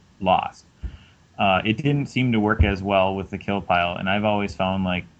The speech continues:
to me, the machine is, of the draw deck, you just need a dilemma pile that's gonna slow them down. And I've, I've found the best way to do that is to come up with a fairly standard stopper pile, use a couple of those forty-point dilemma cards. Um,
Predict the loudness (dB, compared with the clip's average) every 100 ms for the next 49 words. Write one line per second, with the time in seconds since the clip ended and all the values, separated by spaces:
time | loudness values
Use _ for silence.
0 | _ _ _ -2 2 4 4 2 2 2
1 | 2 4 2 -2 -6 -2 0 4 6 6
2 | 4 0 -6 _ _ _ _ _ -4 0
3 | 0 2 2 2 2 4 4 2 0 -6
4 | -2 -2 0 -2 -4 -4 -6 -8 -6 -4
5 | -2 -2 0 0 0 -4 -4 -2 0 2
6 | 2 4 2 0 -2 2 2 2 2 0
7 | -8 -20 -20 -20 -20 -6 -6 -4 -2 0
8 | 0 -2 -2 -2 -2 -4 -4 -4 -2 0
9 | 0 0 0 2 0 0 4 4 4 0
10 | 2 4 2 0 -2 -4 -6 -4 -4 -2
11 | -4 -4 -2 0 0 -2 -2 -2 -2 -2
12 | 0 2 4 4 0 -4 -20 -20 -16 -12
13 | -12 -8 -4 0 2 2